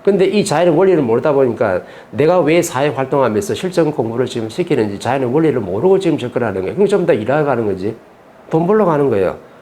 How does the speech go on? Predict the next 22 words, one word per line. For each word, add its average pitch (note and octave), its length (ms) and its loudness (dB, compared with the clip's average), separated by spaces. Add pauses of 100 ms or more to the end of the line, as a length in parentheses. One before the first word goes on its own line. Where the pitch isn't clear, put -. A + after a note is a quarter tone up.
(200)
돈 C#3 180 0
타러 G3+ 200 0
가다 D#3+ 240 0
보니까 A#2+ 500 0
저 D#3+ 140 0
사람이, D#3+ 340 0
상사가 C#3 400 -2
나한테 A#2+ 240 -2
어떤 B2+ 220 -2
말을 A#2+ 180 -2
하고 A#2+ 160 2
있으면요. G2 460 -4
저 D#3 120 -2
말이 D3 260 -2
굉장히 F3 360 -2
꼬깝고 D3 460 -2
듣기 F3+ 180 -4
싫은 C3+ 300 -2
거야. F#2 200 -4 (920)
그럼 F3+ 120 2
나도 F#3+ 240 4
뭐냐면, A#2+ 560 2